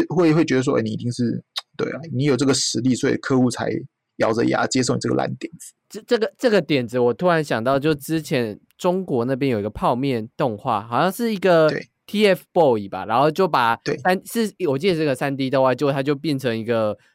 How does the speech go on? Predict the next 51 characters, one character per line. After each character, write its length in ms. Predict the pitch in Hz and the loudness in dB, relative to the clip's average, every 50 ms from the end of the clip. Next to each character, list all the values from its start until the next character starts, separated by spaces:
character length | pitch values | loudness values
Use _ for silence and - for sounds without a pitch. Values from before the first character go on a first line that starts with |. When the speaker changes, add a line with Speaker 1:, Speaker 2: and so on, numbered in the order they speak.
| _ _ _ _ _ _ | _ _ _ _ _ _
Speaker 2:
全 200 | - - 143 143 | -2 -2 -2 0
部 140 | 160 190 185 | 2 2 4
都 100 | 165 165 | 4 4
是 120 | 165 170 | 2 0
出 60 | 165 127 | -2 -2
模， 180 | 131 135 - | 0 2 2
Speaker 1:
啊。 680 | 156 151 - 156 156 156 156 160 156 156 156 156 151 | 2 2 2 0 0 0 0 0 0 0 -2 -2 2
Speaker 2:
出 180 | 147 185 185 190 | 4 4 4 4
模 320 | 185 175 143 131 127 127 | 2 2 2 2 2 2
的 140 | 120 123 127 | 0 -2 -2
那 100 | 131 139 | -2 -2
个 200 | 127 131 120 113 | -2 -2 -2 -2
动 280 | 107 - 139 120 110 107 | -2 -2 -4 -2 -2 -4
画 300 | 120 123 117 104 95 95 | -4 -2 -2 -2 -2 -4
这 80 | 104 | -6
样。 140 | 110 104 101 | -8 -6 -2
Speaker 1:
诶， 100 | - 175 185 | -2 0 2
那 80 | 233 | 2
个 120 | 233 240 185 | 4 2 2
不 80 | 185 | 2
是 100 | 185 208 | 0 -2
开 240 | 208 - 202 190 196 | 0 2 4 4 4
天 240 | 180 196 196 196 202 | 4 4 2 2 2
窗 220 | - 185 180 170 | 2 2 4 4
吗？ 180 | 175 185 180 151 | 4 6 6 6
我 80 | 131 | 4
记 100 | 135 160 | 4 4
得 60 | 202 185 | 2 2
那 80 | 208 | 4
件 100 | 202 202 | 2 2
事 140 | 196 - 196 | 2 2 0
情 80 | 175 135 | 0 2
好 80 | 120 123 | 2 2
像 60 | 135 | 2
是 160 | 156 180 165 - | 2 0 -2 -2
他 160 | - - 208 | -2 -2 0
们 320 | 196 190 170 165 156 151 156 - - - - _ _ _ - | 2 2 2 2 2 0 -2 -4 -8 -20 -20 _ _ _ 2
被 200 | 226 196 170 156 147 | 4 6 6 6 6
流 240 | 143 143 147 151 | 6 6 6 4
出 320 | 156 - - 170 165 165 160 | 4 4 4 4 6 6 6
了 200 | 147 135 123 120 - | 6 6 6 4 4
未 220 | - 180 160 139 | 4 4 4 4
做 200 | 131 - - 160 | 2 2 2 4
完 160 | 143 123 113 113 | 4 4 4 4
的 160 | 113 113 110 | 2 2 0
脚 240 | 110 - 110 117 120 | 2 0 0 -2 -2
本， 140 | 127 - | -4 -2
就 140 | 135 165 170 | 2 4 4
是 80 | 170 170 | 4 6
那 80 | 175 | 4
种 280 | 170 143 120 113 113 117 | 4 4 2 2 -2 -4